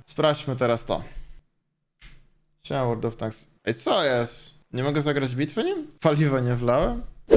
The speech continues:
Ej, a teraz czajcie, te osoby, które grają sobie bitwę, wiedzą o aukcji, ale nie wiedzą o tym, że niektórzy streamerzy i różni tacy gracze dostali ten czołg na testy i teraz są w takim:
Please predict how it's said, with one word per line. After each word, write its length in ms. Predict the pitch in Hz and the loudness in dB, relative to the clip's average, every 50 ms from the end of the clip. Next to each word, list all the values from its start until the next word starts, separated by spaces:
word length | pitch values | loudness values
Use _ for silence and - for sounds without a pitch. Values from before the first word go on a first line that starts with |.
| - - - - - | 6 6 -4 -6 -2
Ej, 140 | - 151 143 | 0 2 2
a 80 | 151 - | 2 2
teraz 280 | - 170 175 170 - | 2 2 2 2 0
czajcie, 360 | - 190 180 175 170 - 175 | 0 0 0 0 0 -2 0
te 100 | - 185 | 2 4
osoby, 400 | 175 175 - - 190 170 156 165 | 4 4 4 2 0 2 2 0
które 320 | 160 - - 170 165 160 147 147 | 0 2 2 2 4 4 2 2
grają 280 | 131 151 160 165 165 165 | 2 2 2 4 2 -2
sobie 220 | 165 - 175 165 | 0 2 2 2
bitwę, 540 | 147 135 151 143 - - 151 139 147 170 190 185 - | 2 2 0 0 2 2 4 4 4 4 0 -4 -4
wiedzą 460 | 117 117 147 185 170 147 170 156 143 | 0 2 2 2 2 2 0 2 2
o 100 | 135 120 | 2 4
aukcji, 640 | 135 139 131 131 - - - 143 143 156 147 - - - _ - - | 4 2 2 0 -6 -6 -2 0 0 0 0 -4 -16 -20 _ -10 -4
ale 220 | 123 127 131 135 | -2 0 0 2
nie 120 | 143 147 143 | 0 2 2
wiedzą 300 | 165 165 147 151 151 131 | 2 2 2 2 0 0
o 80 | 139 | 0
tym, 200 | 139 - 139 131 | 0 0 -2 -2
że 340 | 120 120 135 135 127 127 131 | 0 0 2 2 2 2 0
niektórzy 340 | 135 131 127 - 139 127 135 | -2 -4 -2 -2 0 0 0
streamerzy 640 | 131 - - 135 139 131 135 135 131 123 127 135 131 | -4 -4 -4 -4 0 0 0 0 0 0 0 0 0
i 380 | 120 120 117 120 120 117 117 113 | 0 0 -2 -2 -2 -2 -2 -2
różni 280 | 117 123 120 - 127 120 | -2 -2 -4 -2 -6 -6
tacy 240 | - 117 - 135 113 | -6 -6 -6 -4 0
gracze 300 | 117 120 120 - - 123 | 0 0 0 0 -2 -2
dostali 380 | 120 123 123 - 139 131 127 | -2 -2 -2 0 0 0 0
ten 140 | 127 127 127 | 0 -2 -2
czołg 220 | 127 131 127 123 123 | 0 0 0 0 0
na 80 | 123 | -2
testy 480 | 127 131 131 127 127 - - 165 185 180 - - - - - - | 0 -2 -2 -2 -2 -2 0 0 0 0 -4 -10 -18 -18 -8 -4
i 80 | 139 139 | 0 2
teraz 200 | 156 151 143 - | 2 2 2 0
są 80 | 147 | -2
w 40 | 135 | 0
takim: 460 | - 151 147 147 160 160 151 143 151 | 0 0 -2 0 0 0 0 0 -2